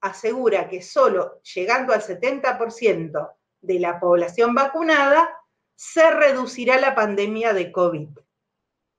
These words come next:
Antes no lo había dicho la oms,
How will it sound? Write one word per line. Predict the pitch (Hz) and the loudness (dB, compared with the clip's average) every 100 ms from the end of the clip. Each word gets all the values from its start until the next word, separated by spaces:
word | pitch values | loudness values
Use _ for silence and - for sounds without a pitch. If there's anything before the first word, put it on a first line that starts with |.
| _ _ _ _ _ _ _ - | _ _ _ _ _ _ _ -2
Antes | 190 208 214 214 | 0 0 0 0
no | 202 185 | 0 -2
lo | 185 | 0
había | 180 185 | 0 -2
dicho | 196 208 - 233 | -4 -6 -6 -2
la | 302 311 | 2 2
oms, | 339 359 - | 0 -6 -14